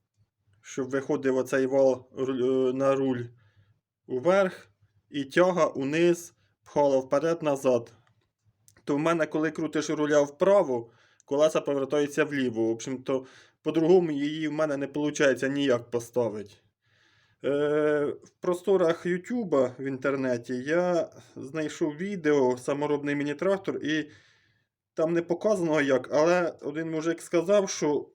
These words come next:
у ко-, на рульовій колонці було змінений напрямок обертання, перероблено.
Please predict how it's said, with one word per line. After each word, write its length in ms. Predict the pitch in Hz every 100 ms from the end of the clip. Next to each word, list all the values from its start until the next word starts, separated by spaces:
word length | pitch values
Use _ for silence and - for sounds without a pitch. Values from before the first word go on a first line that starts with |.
| _
у 80 | -
ко-, 580 | - - 156 156 151 151
на 120 | 160
рульовій 340 | 165 170 180
колонці 600 | 170 175 202 220 202 139
було 320 | 127 147 180 175
змінений 760 | 139 175 165 151 151 147 139 - _ _ _ _ -
напрямок 680 | 147 170 170 170 156 147
обертання, 680 | 156 151 170 175 170 120 117
перероблено. 840 | 117 127 139 143 123 110 110 110